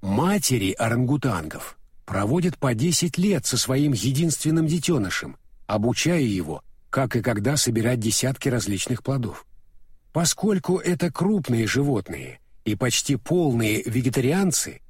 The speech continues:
они ежедневно потребляют большое количество пищи и вынуждены постоянно перемещаться в поисках спелых плодов.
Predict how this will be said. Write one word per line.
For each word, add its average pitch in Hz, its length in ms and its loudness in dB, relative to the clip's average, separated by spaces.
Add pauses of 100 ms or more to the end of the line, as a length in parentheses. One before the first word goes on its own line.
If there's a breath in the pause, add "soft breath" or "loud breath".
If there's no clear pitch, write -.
(220)
они 117 320 0
ежедневно 117 800 0
потребляют 117 540 0
большое 120 460 0
количество 117 580 -2
пищи - 560 -4 (320)
и 113 120 0
вынуждены 139 640 2
постоянно 147 720 0
перемещаться 113 760 0
в - 120 -8
поисках 131 500 0
спелых 101 440 -2
плодов. 107 440 -6